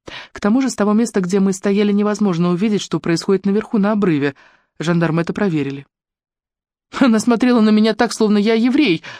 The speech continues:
на которого она только что донесла в гестапо, и вид у нее был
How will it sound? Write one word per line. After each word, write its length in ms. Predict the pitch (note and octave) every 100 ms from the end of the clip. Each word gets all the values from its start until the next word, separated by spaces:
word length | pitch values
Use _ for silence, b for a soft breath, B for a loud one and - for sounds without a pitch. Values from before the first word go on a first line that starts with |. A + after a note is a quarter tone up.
| B
на 120 | - G#3
которого 400 | G3 A3+ G3 F3+
она 160 | F3
только 240 | F#3 E3+ F3
что 160 | -
донесла 340 | D#3 E3+ - E3+
в 60 |
гестапо, 580 | D3+ F3+ - D3 C#3+ - B B B
и 120 | B D#3+
вид 180 | C3+
у 20 | D3
нее 260 | C#3+ D3+
был 240 | D3 D3+